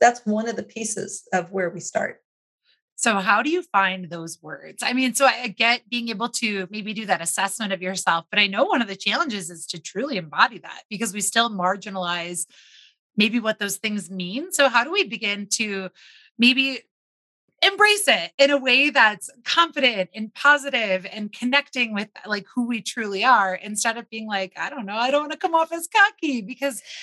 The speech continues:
Speaker 2: you're not, you're supposed to, you know, just do what,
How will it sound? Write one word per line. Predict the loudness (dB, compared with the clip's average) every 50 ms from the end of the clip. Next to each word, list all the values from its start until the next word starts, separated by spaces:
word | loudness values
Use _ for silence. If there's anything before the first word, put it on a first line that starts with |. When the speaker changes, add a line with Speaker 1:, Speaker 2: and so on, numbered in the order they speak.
| -18 -4 _
Speaker 2:
you're | 2 4 4 4
not, | 2 0 0 0
you're | -2 -2
supposed | -2 -2 0 2 2 2 2 0 0 2
to, | 4 6 4 4 2 -2 -20 -20 _ -2
you | 0 2
know, | 2 2
just | 0 -4 -6 -8 -8 -2 2
do | 4 4 4 4
what, | 2 0 0 0